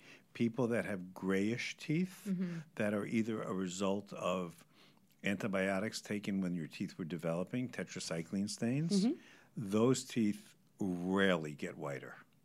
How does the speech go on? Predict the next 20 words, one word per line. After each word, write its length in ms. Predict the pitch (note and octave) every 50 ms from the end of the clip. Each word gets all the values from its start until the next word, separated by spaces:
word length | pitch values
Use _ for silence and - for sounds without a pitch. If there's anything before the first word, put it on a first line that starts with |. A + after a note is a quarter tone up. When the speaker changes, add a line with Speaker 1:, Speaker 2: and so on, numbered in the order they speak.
| _ _ _ -
Speaker 2:
Interesting. 440 | F#3+ F#3 F3+ F3 F3+ D3+ - E3 D#3+ G#3+
Speaker 1:
If 160 | G3+ D#3 -
you 120 | A2 G#2+ G#2
have 160 | A2+ G2+ G#2
a 40 | F2+
gray 360 | F2+ G2 G2 G#2 A2 B2 C3+
tone 340 | B2+ - B2+ A#2 G#2+ G#2+ F#2+
to 100 | - G#2
your 120 | F#2+ F2+
teeth, 360 | F2+ - - G2 F#2+ F#2+ G2+ - - _ _ _ -
it's 200 | G2 F2+ - -
rarely 520 | G#2+ F#2+ G2 G#2+ G#2+ G#2+ G#2 G2 G2 F#2+
gonna 180 | E2+ F2+ D#2+ D#2+
work. 360 | D#2+ D2+ C2+ C2+ - - - - - - - - - - - -
If 240 | A2 G2 - - -
you 140 | G#2+ G2 F#2+
have, 380 | G2 G#2 F#2+ F2+ F2 E2 - - - - - - - _ _ _ -
um, 300 | - G2+ F#2 F2+ F2 - -
yellowish 680 | - F2+ F#2 G#2+ B2+ E3 F3 B2 D#2+ D2 C#2+ - - - -
teeth, 360 | E2+ D2+ D2+ - - -